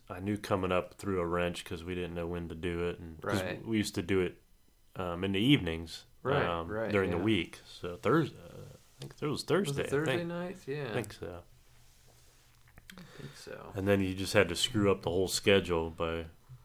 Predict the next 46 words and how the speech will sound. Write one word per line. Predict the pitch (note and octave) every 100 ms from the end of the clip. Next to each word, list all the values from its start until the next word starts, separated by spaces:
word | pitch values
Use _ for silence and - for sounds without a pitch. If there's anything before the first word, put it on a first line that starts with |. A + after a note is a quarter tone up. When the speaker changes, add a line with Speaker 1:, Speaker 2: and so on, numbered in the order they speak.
| -
Speaker 2:
By, | A#2+ A2+ G#2
you | G#2 G2+
know, | F2+ F#2 F#2 F2+
uh, | F2 E2 F2+
Speaker 1:
Yeah. | F2 E2+ E2+
Speaker 2:
going | F#2+ G#2+ G2
to |
second | G2 A2+ - G2
shift. | - G#2 F2 F#2 -
Speaker 1:
Yeah, | F2 E2 E2+
getting | F#2 G2
a | F#2+
better | F#2 F#2 F2+
job. | F#2 F#2 F2 E2+ E2+
I | E2+
mean, | - E2
Speaker 2:
Yeah, | G#2+ G#2+
getting | G2+ G#2+
Speaker 1:
psh. | - G#2+
Speaker 2:
a |
better | G2+ G2
job, | F#2+ G2+ G2
earning | F#2+ G#2 G#2
more | G2+ G2+
cash. | G2 G#2 G2 G2+ G2 G2+ G2 F2
Speaker 1:
Yeah. | F2 F2 F2
Speaker 2:
God, | F2+ - - - -
so | - E3+
selfish. | E3+ - B2 A#2 F#2 -
I'm | F#2+ -
like, | D3+ C#3+
Speaker 1:
<laughs> |
God | A#2+ -
damn | - A#2+ G2
it. | - -
Speaker 2:
how | C3+ -
dare | G2 G#2+
me. | F#2
Speaker 1:
Don't | D3+ D3
you |
know | B2+ A#2
how | G#2+
important | F#2 - G#2+ F#2+ F#2+
this | F2+ -
is? | F#2 F2 F2 - - - - - - - -
<laughs> | -